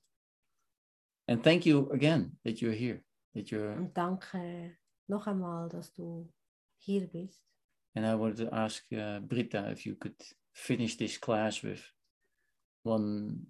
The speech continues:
Speaker 1: little song.
Speaker 2: Und ich wollte Britta fragen, ob sie diese Session beenden kann mit einer,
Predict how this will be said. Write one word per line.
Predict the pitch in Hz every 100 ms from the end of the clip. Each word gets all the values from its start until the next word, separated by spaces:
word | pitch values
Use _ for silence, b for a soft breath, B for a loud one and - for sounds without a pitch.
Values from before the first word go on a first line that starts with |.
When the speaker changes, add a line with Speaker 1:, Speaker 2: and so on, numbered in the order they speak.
| _
Speaker 1:
little | 117 110 107 107 - - _ _ -
song. | - 110 107 107 107 _ _ _ _ -
Speaker 2:
Und | 196
ich | 190
wollte | 190 185 190
Britta | 190 180 196
fragen, | 190 180 180 185
ob | 170
sie | 190
diese | - 170 185 175
Session | - 180 - 196 185
beenden | 180 190 196
kann | - 180 175
mit | 175
einer, | 180 175 180 180 185